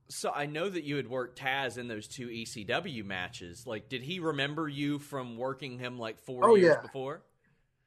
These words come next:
Speaker 2: Yeah, no, we had known each other because we were working for, like, I C W Savoldi around the Northeast. So we had, I,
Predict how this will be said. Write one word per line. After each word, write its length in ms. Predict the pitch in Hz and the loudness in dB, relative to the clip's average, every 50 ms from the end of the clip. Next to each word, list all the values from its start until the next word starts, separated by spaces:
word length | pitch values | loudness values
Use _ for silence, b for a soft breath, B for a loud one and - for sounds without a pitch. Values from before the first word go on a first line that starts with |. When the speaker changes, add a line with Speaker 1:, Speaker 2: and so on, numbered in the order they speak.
| _ - | _ 8
Speaker 2:
Yeah, 120 | 202 185 | 8 8
no, 160 | 165 165 185 | 10 10 10
we 180 | 170 165 214 240 | 8 8 8 8
had 160 | 247 247 202 | 8 8 8
known 240 | 180 175 185 196 196 | 6 4 4 4 2
each 200 | 175 147 - - | 0 -2 0 2
other 260 | 143 131 127 127 123 | 2 2 2 0 -4
because 260 | 120 131 131 - 135 | -4 -4 -4 -2 2
we 100 | 127 160 | 6 6
were 60 | 170 165 | 8 8
working 340 | 160 160 - - 147 143 135 - | 8 6 6 6 4 4 2 4
for, 120 | - 143 | 6 6
like, 140 | 135 131 131 147 | 6 6 4 4
I 60 | 139 135 | 0 0
C 180 | 131 - - | 0 0 4
W 320 | 127 135 135 139 135 135 135 | 6 8 8 8 8 6 4
Savoldi 600 | 131 - - 135 120 131 135 147 147 131 127 120 | 2 0 -4 0 4 6 6 6 6 4 0 -4
around 420 | 120 123 123 120 120 120 120 120 | -2 -4 -4 -2 -2 -4 -4 -4
the 80 | 120 120 | -2 4
Northeast. 840 | 127 123 123 - - 139 135 113 - - - - - - - - | 6 6 6 6 4 -2 -2 -2 -2 -2 -4 -4 -4 -6 -2 6
So 100 | - 147 | 8 8
we 180 | 135 151 170 165 | 10 12 12 10
had, 160 | 156 127 123 | 10 8 4
I, 240 | 123 135 147 170 | 4 8 8 8